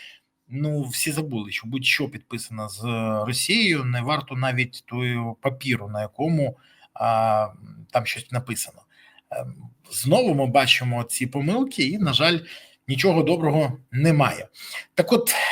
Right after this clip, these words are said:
а, все це говорить тільки одне. Ми заходимо в зону турбулентності. На жаль, ми спостерігаємо ще один момент.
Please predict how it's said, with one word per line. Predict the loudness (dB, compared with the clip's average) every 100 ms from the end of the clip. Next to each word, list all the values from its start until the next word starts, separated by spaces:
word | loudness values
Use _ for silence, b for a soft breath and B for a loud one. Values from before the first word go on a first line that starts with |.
| B
а, | 6 6 6
все | 4 4 4
це | 6 8
говорить | 8 6 2
тільки | 0 -2 0
одне. | 0 0
Ми | -2
заходимо | -2 -4 -2 -4
в | -2
зону | -2 -4
турбулентності. | -4 -6 -2 -4 -6 -16 -20 -18 B B B
На | 2 4
жаль, | 6 8 8 8 4
ми | -2 0 2 0
спостерігаємо | -4 -8 -6 -2 2 2 2 2
ще | 4 4
один | 2 -2 -6
момент. | -8 -10